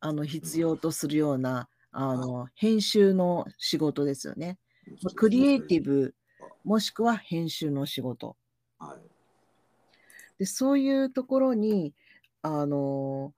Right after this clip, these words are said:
Speaker 2: 携われない人は、携わらない人は、もうスマホで十分。
Speaker 1: うん。
Speaker 2: だって、あの、うん、データの入り口と
Speaker 1: うん。
Speaker 2: アウトプットはみんなスマホになると思うんですよ。
Speaker 1: うん、うん。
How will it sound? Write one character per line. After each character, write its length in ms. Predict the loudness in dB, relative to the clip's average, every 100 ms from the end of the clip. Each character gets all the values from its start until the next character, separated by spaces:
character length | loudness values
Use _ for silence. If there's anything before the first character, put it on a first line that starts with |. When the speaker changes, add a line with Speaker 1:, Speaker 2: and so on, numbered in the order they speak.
| _ _
Speaker 2:
携 440 | -12 -10 -8 -2 0
わ 60 |
れ 120 | 2
な 180 | 2 0
い 60 | -2
人 240 | -6 -6
は、 300 | -2 -2 -4 _ _ _ _ _ _ _ _ -8
携 360 | -6 -2 0
わ 80 | 2
ら 140 | 4 4
な 160 | 2
い 40 | 0
人 260 | -6 -8
は、 280 | -6 -6 -8
も 100 | -8
う 40 | -8
ス 180 | -6
マ 160 | -4 -4
ホ 340 | -4 -6 -6 -12 _
で 160 | -6 -4
十 200 | -2 -2
分。 320 | -2 -8 -10 _ _ -20 -14
Speaker 1:
う 40 |
ん。 220 | -14 -14 -8
Speaker 2:
だ 100 | -6
っ 20 |
て、 260 | -2 0 0
あ 60 |
の、 440 | -2 -4 -4 -6 -8
う 80 | -6
ん、 120 | 0
デ 200 | 6 6
ー 20 | 6
タ 220 | 4 2
の 100 | 0
入 120 | 4
り 120 | 4
口 460 | 4 2 0 -2 -4 _ _ _ _ _ _ _
と 240 | 2 2
Speaker 1:
う 20 | -2
ん。 40 | _ -20 _ _ -2
Speaker 2:
ア 80 | 0
ウ 80 | 2
ト 120 | 2
プ 140 | 2
ッ 60 | -2 -2
ト 120 | -2
は 240 | -2 -4 0
み 120 | 4
ん 20 |
な 100 | 4
ス 140 | 2
マ 120 | 0 2
ホ 120 | 2
に 80 | 0
な 100 | 0
る 100 | -4
と 80 |
思 140 | -8 -8
う 40 |
ん 40 | -10
で 80 |
す 100 | -10
よ。 120 | -12 -12 -18 _ -20 _ -18
Speaker 1:
う 20 |
ん、 40 |
う 20 |
ん。 60 | -16